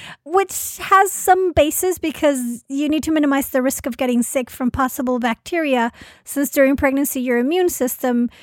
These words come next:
needs to lower its guard a bit in order to host your baby. I know you have done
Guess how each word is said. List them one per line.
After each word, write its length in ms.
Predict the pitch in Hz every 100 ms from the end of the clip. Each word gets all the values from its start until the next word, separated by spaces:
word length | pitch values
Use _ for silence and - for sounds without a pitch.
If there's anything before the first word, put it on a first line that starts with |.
| - _ -
needs 340 | 277 277 247 -
to 160 | 285
lower 260 | 254 262 254
its 200 | 240 -
guard 240 | 349 359
a 40 | 294
bit 220 | 240 208
in 100 | 247
order 220 | 254 254
to 220 | 240 277
host 360 | 254 262 262 -
your 120 | 240
baby. 420 | 220 339 262 202 - - - - _ _ _ _
I 280 | 330 359 415
know 480 | 349 254 214 208 214
you 160 | 269 285
have 220 | 285 262
done 280 | 277 262